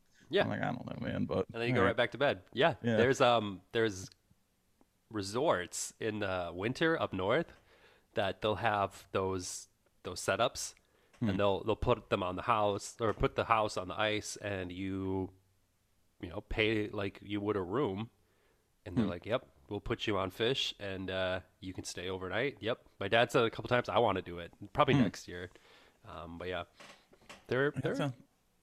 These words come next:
Speaker 1: relatively,
Speaker 2: Okay.
Speaker 1: actually, they're not as expensive as you think, but yeah.
Speaker 2: Hmm.
Speaker 1: So,
Speaker 2: Okay. That's, I,
Speaker 1: anyways.
Speaker 2: I definitely want to go ice fishing, so it's
Speaker 1: Yeah.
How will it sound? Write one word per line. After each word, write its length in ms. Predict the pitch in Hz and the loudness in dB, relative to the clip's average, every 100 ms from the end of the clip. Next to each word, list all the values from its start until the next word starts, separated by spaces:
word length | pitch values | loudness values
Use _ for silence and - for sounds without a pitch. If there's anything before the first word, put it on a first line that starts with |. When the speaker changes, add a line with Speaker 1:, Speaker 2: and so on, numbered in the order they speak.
| _ | _
Speaker 1:
relatively, 640 | 147 127 120 120 104 101 101 - - - - - - - - 180 | -2 -2 0 -2 -2 -4 -6 -10 -8 -6 -6 -8 -16 -14 -10 -2
Speaker 2:
Okay. 40 | 214 | 2
Speaker 1:
actually, 160 | 170 226 | 4 6
they're 80 | |
not 160 | 208 196 | 6 6
as 120 | 170 | 4
expensive 360 | 165 185 156 139 | 0 0 0 0
as 100 | 120 | -4
you 80 | 107 | -4
think, 300 | 101 101 - - | -8 -10 -12 -10
but 200 | 90 95 - | -10 -10 -8
yeah. 200 | 92 90 | -8 -6
Speaker 2:
Hmm. 140 | 127 - - - - - | -4 -4 -8 -20 -20 -8
Speaker 1:
So, 80 | 180 | -4
Speaker 2:
Okay. 220 | 175 170 - - - | 0 0 -4 -16 -8
That's, 300 | 156 190 123 | -2 -2 2
I, 20 | |
Speaker 1:
anyways. 300 | 143 98 95 | 2 2 2
Speaker 2:
I 80 | 139 | 2
definitely 380 | 135 196 196 143 | 6 6 8 6
want 280 | 107 113 - | 6 4 2
to 80 | |
go 160 | 95 87 | 0 0
ice 180 | 87 - | 0 -4
fishing, 400 | 85 - 78 76 | -6 -8 -10 -4
so 160 | 101 | 0
it's 100 | |
Speaker 1:
Yeah. 40 | 107 | 0